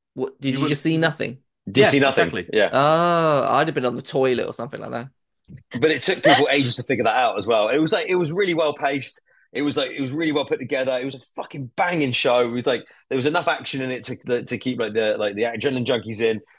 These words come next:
Speaker 3: and it was smart enough to keep, like, the cerebral people involved,
Speaker 1: Oh,
Speaker 3: in, in,
Speaker 1: that's cool.
Speaker 3: invested.
Speaker 2: And speaking of pace, we need to pick up the pace here and move on to number seven, when we have a five-way tie.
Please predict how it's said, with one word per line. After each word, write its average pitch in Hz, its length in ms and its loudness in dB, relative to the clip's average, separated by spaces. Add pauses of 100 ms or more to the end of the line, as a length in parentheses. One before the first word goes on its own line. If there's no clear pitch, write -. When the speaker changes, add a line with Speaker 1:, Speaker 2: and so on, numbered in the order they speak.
(160)
Speaker 3:
and 135 140 -2
it 131 60 -2
was 131 200 -2
smart 147 340 0
enough 120 220 -2
to - 100 -16
keep, 120 280 -8
like, 110 160 -2
the 107 80 -2
cerebral 104 380 -4
people 87 240 -8
involved, 80 340 -6
Speaker 1:
Oh, 214 220 -2
Speaker 3:
in, - 20 -4
in, 82 160 -8
Speaker 1:
that's - 180 -12
cool. 90 240 -2
Speaker 3:
invested. - 140 -10 (600)
Speaker 2:
And 160 320 2
speaking 180 400 -2
of 117 140 -4
pace, - 360 -2
we 139 60 -4
need 139 160 -4
to - 60 -20
pick 185 140 -6
up 156 100 -4
the 143 60 -18
pace 143 280 -6
here 208 160 2
and 131 100 -6
move 139 180 -2
on 156 140 -6
to 131 220 -8
number 151 240 -4
seven, 139 320 -4
when 120 100 -6
we 127 60 -6
have 117 120 -6
a 117 40 -10
five-way 139 760 -2
tie. 110 300 -6